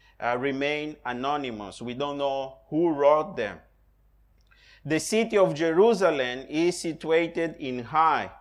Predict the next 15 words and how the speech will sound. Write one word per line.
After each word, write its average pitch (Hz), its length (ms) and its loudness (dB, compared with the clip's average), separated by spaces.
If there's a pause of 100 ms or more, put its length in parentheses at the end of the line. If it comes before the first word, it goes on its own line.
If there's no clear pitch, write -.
(440)
So 165 220 4
Jews, 226 720 4
they 160 220 0
were 160 180 2
traveling 196 680 2
to 170 100 -2
Jerusalem 156 880 0
for 143 340 -2
one 185 460 2
of 156 240 0
the 147 140 -4
three 220 380 -4
main 202 520 0 (340)
annual 208 580 4
festivals, 180 1300 -4